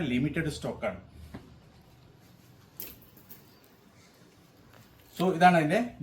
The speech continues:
നെക്സ്റ്റ് മോഡൽ വരുന്നത്, അടുത്ത മോഡൽ. നല്ല ഭംഗിയുള്ളൊരു ഡിസൈനാണ് കേട്ടോ. അടിപൊളി മെറ്റീരിയലാണ്. ഇത് all over body ചെറിയ ചെറിയ കുഞ്ഞു കുഞ്ഞു സ്റ്റോൺ വർക്കാണ്. നല്ല ഭംഗിയുള്ളൊരു ഡിസൈനാണ്. താഴെ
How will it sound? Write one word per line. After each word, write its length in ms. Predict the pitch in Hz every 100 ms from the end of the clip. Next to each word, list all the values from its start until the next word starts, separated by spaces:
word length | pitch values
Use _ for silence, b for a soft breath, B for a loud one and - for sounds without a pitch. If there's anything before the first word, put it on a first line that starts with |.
| 156
നെക്സ്റ്റ് 240 | 151 - 151
മോഡൽ 200 | 120 113 104
വരുന്നത്, 240 | 92 - 135
അടുത്ത 180 | 127 127
മോഡൽ. 180 | 101 98 - - - - - - - - - - - - - -
നല്ല 220 | 127 151 151
ഭംഗിയുള്ളൊരു 480 | 131 127 139 147 131
ഡിസൈനാണ് 400 | 110 101 95 95 101
കേട്ടോ. 140 | 104 104
അടിപൊളി 340 | 120 - 143 143
മെറ്റീരിയലാണ്. 540 | 135 135 127 123 127 147 143
ഇത് 120 | 147 - 135
all 300 | 160 180 196 190
over 160 | 175 165
body 160 | 147 156 156
ചെറിയ 180 | 160 165
ചെറിയ 140 | 170 170 175
കുഞ്ഞു 180 | 175 196
കുഞ്ഞു 320 | 202 208 220 220
സ്റ്റോൺ 260 | - 165 139 131
വർക്കാണ്. 340 | 127 123 151 - B B B -
നല്ല 240 | 139 196 220
ഭംഗിയുള്ളൊരു 440 | 165 160 175 180 165 147
ഡിസൈനാണ്. 460 | 139 156 147 160 185
താഴെ 260 | 139 135